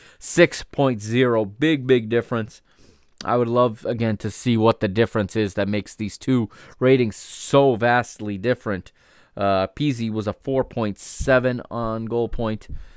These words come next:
as he was a six point three on fotmob.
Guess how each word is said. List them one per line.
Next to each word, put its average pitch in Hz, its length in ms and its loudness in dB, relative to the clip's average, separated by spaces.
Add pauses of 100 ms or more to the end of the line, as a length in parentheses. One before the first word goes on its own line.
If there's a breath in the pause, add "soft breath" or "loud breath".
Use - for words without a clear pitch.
(260 loud breath)
as 95 1040 -4
he 110 200 -6
was 98 180 -4
a 95 60 -6
six - 260 -8
point 98 280 -8
three 107 240 -2
on 92 120 -2
fotmob. 92 500 -2